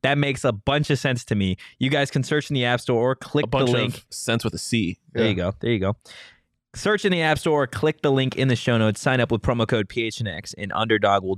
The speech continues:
Speaker 1: double your first deposit <laughs> up to a hundred dollars. That's Underdog Fantasy, promo code P H N X. Get in on the action today. You gentlemen have a fantasy show tomorrow, correct?
Speaker 3: Yeah. Um,
Speaker 2: Yes, sir.
Speaker 3: I don't know if you guys saw on Twitter, but I won four hundred beaneroonies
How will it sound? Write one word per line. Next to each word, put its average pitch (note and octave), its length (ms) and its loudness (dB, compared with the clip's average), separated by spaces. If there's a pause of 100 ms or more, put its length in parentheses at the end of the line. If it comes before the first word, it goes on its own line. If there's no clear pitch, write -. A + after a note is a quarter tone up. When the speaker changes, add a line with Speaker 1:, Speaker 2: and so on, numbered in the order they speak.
Speaker 1:
double C3 240 2
your A2+ 140 0
first A2 200 -2
deposit G#2+ 480 -2 (240)
<laughs> - 240 -20
up D#3+ 240 0
to D#3 280 2
a D#3 40 0
hundred D#3 400 2
dollars. A#2+ 400 4 (300)
That's B2+ 200 0
Underdog C3 380 2
Fantasy, B2 320 2
promo B2+ 260 2
code A#2 220 0
P A#2+ 160 2
H - 140 -4
N A2 100 2
X. - 180 -4 (320)
Get B2 280 2
in A#2+ 360 2
on A#2+ 180 2
the G2 140 0
action A#2 260 0
today. A#2 200 2
You A2+ 180 2
gentlemen B2+ 300 2
have B2 260 2
a G#2 480 2
fantasy E3+ 360 -2
show - 140 -6
tomorrow, - 340 -16
correct? - 220 0
Speaker 3:
Yeah. D3+ 200 0 (100)
Um, A2 300 2
Speaker 2:
Yes, A2 60 2
sir. A#2 220 -2 (220)
Speaker 3:
I A2 60 -2
don't A#2 100 2
know B2+ 80 2
if A#2 100 -2
you A2+ 60 0
guys A2+ 160 2
saw A#2 120 2
on G2+ 100 0
Twitter, B2+ 200 2
but A2 100 2
I A2+ 80 4
won B2 200 2
four B2 240 0
hundred B2 440 0
beaneroonies C3 800 -2